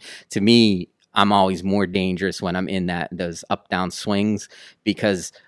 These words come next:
I wanna make it stop and I wanna feel better. And so I might st-, stop taking my medication,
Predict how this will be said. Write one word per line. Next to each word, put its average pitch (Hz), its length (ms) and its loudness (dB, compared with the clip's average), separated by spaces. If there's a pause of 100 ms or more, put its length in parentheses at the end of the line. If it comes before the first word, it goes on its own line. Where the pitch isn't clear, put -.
(160)
I 104 100 2
wanna 101 260 2
make 95 220 -4
it 85 100 -10
stop 104 460 6
and 95 120 0
I 95 60 0
wanna 92 260 -4
feel 120 300 4
better. 98 320 4
And 92 200 -2
so 98 140 0
I 90 120 2
might 87 220 -4
st-, - 440 -6
stop - 460 2
taking 113 380 4
my 104 140 4
medication, 95 880 -4